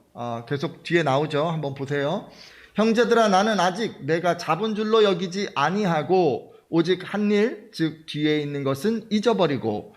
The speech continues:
앞에 있는 것을 잡으려고 표대를 향하여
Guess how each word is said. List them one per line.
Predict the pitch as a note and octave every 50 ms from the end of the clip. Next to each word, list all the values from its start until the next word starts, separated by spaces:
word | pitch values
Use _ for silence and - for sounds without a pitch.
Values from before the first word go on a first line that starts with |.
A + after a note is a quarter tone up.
| _ _ _
앞에 | - - D3+ D3+ - - G#3 G#3
있는 | G#3 G3+ G3+ G3+
것을 | F#3+ F#3+ F3+ F#3+ G#3 G#3 G3
잡으려고 | G#3 D3+ E3+ D#3+ F3+ E3+ D#3 D#3 D3+ - G#3+ A#3+ A#3+ A#3+ - - - - -
표대를 | - C#4+ C#4+ - - - - - B3 B3 A#3 B3 A#3+ A3
향하여 | G3 F#3 E3+ E3 D3+ C#3+ C3 A2 - -